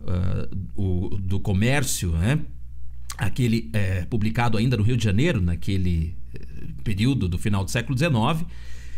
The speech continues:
eh, mandou, eh, correspondentes que fizeram toda essa, eh, esse apanhado, eh, esse acompanhamento do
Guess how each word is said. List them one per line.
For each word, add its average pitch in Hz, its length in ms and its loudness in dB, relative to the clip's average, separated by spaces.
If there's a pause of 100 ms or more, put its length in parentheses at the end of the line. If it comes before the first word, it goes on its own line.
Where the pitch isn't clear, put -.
(160)
eh, 104 400 0
mandou, 131 680 2
eh, 82 240 -4
correspondentes 123 1160 0
que 285 300 -2
fizeram 160 680 0
toda 175 340 -2
essa, 139 840 0 (260)
eh, 113 200 -2
esse - 200 0
apanhado, 117 800 0
eh, 90 260 0
esse 110 200 0
acompanhamento 135 880 0 (500)
do 87 480 -2